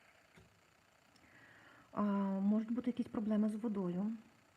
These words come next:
І обстріли, та.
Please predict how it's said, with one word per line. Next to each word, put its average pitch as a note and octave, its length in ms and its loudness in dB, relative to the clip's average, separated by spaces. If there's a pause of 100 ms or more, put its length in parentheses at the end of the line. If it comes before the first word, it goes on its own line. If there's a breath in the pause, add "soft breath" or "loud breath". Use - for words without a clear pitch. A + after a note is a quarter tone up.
(2000)
І G#3+ 120 -2
обстріли, E3 640 -4
та. G3 260 -6